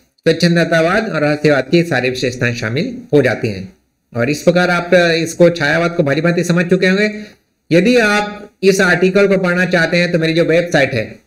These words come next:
हिंदी शिखर, डब्ल्यू डब्ल्यू डब्ल्यू डॉट हिंदी शिखर डॉट कॉम, वहाँ पर जाकर मेरे यह आर्टि-, मेरा ये आर्टिकल आज का पढ़ सकते हैं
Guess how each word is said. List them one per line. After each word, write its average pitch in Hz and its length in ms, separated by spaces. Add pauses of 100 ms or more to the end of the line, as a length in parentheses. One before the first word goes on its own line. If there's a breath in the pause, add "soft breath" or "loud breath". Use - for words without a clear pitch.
(580)
हिंदी 170 220
शिखर, 143 340 (380)
डब्ल्यू 165 300
डब्ल्यू 190 260
डब्ल्यू 165 280
डॉट 175 280
हिंदी 143 240
शिखर 170 280
डॉट 160 280
कॉम, 180 160
वहाँ 151 160
पर 156 120
जाकर 156 320
मेरे 156 180
यह 143 160
आर्टि-, 127 320
मेरा 147 160
ये 156 300
आर्टिकल 143 380
आज 151 140
का 151 80
पढ़ 143 180
सकते 165 260
हैं 180 340